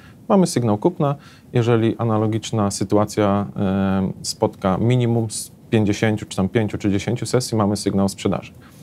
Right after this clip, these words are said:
Ja, e, wziąłem tylko cztery sesje. Cztery za-, e, to jest, to są ceny za-, e, zamknięcia.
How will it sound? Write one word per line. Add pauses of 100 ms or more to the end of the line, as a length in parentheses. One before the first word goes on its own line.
(300)
Ja, (140)
e, (100)
wziąłem
tylko
cztery
sesje. (600)
Cztery
za-,
e, (800)
to
jest,
to
są
ceny
za-,
e,
zamknięcia.